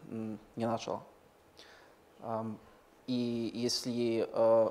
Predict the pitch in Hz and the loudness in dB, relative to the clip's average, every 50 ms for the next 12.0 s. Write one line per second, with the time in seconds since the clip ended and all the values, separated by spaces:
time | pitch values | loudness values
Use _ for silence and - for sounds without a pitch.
0 | - - 143 147 117 - - 127 123 120 135 147 156 143 127 - - 120 117 117 | 0 0 0 0 0 2 2 2 4 4 6 6 6 6 4 4 4 4 4 4
1 | 117 - - - - - 127 123 117 - 131 - - 127 113 - - - 120 120 | 4 2 0 -4 -2 -2 -2 -2 -2 -4 -6 -6 -4 -4 -4 -4 -2 -2 0 2
2 | 117 117 120 117 117 117 117 110 - - 131 123 113 113 113 127 151 185 - - | 2 2 2 2 2 0 0 -2 0 0 0 0 0 -2 -2 -2 -4 -4 -6 -4
3 | - - 123 117 - 120 113 - - 117 113 110 - 113 - - 98 98 - - | -2 0 0 0 0 -4 -6 -2 0 2 2 2 0 -4 -10 -14 -14 -12 -12 -2
4 | - 120 110 113 117 120 - - - 113 117 117 113 117 110 120 117 117 117 113 | -2 2 4 4 4 4 2 -2 -2 -2 -2 -2 -4 -4 -4 -4 -4 -4 -4 -4
5 | - 117 - 127 110 117 120 120 117 - - - 117 117 117 113 113 - - - | -6 -4 -4 -2 2 2 2 2 2 0 -4 -2 0 0 0 0 -2 -4 -10 -16
6 | - - - - - - - - - - 110 113 113 117 117 - - - 113 117 | -20 -20 -20 -20 -20 -20 -20 -14 -10 -8 -6 -6 -4 -6 -6 -6 -2 0 2 2
7 | 117 - - 139 123 117 120 123 135 147 143 143 139 135 123 - - - - 117 | 2 2 4 4 4 6 6 4 2 2 2 2 2 2 2 2 2 2 2 2
8 | - 123 120 120 117 117 113 117 - - 113 110 - - 113 135 151 - 156 - | 4 2 2 2 2 2 2 2 0 -4 -6 -2 2 2 2 2 2 -2 -4 -4
9 | 123 117 123 120 117 117 - - 120 117 117 120 117 117 117 113 113 113 107 - | 0 0 2 2 2 0 -2 0 0 0 0 0 0 -2 -2 -2 -4 -6 -8 -6
10 | - 117 - 110 113 - - - 87 123 120 110 117 120 117 113 101 120 113 - | -6 -4 -4 -4 -4 -4 -4 -6 -2 0 0 0 2 0 -2 -2 -4 -6 -4 -2
11 | - 110 - 117 113 - - 117 113 127 107 117 127 147 175 - - 226 220 226 | -2 -2 -2 -2 -4 -2 -2 -4 -2 -2 -2 -2 0 -2 -2 0 2 2 2 2